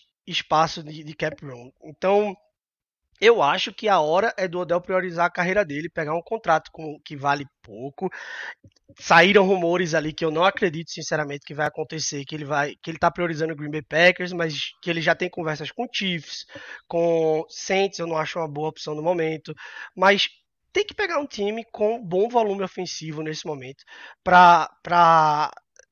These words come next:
tentar se dar outras chances. Não dá pra ser de outra forma. Se ele começar escolhendo um time que dá essa condição pra ele, eu já acho que dá mais caldo,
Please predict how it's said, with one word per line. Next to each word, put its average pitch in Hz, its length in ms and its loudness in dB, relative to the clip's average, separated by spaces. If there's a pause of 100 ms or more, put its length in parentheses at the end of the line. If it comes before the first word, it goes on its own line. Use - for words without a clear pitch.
tentar 202 520 4
se - 360 2
dar 156 280 0
outras 208 400 -4
chances. 123 540 -12
Não 175 180 -6
dá 160 220 2
pra 175 480 6
ser - 180 -10
de 160 120 -8
outra 196 200 -4
forma. 120 380 -12 (320)
Se - 160 -2
ele 359 100 -4
começar 247 520 2
escolhendo 190 480 -2
um 185 100 -6
time 147 340 -10
que 156 120 -12
dá 151 140 0
essa 165 140 -4
condição 156 380 -10
pra 147 220 -6
ele, 170 160 -4
eu 175 60 -6
já 170 260 6
acho 175 240 2
que 185 100 -14
dá 165 180 2
mais 180 240 -2
caldo, 131 300 -10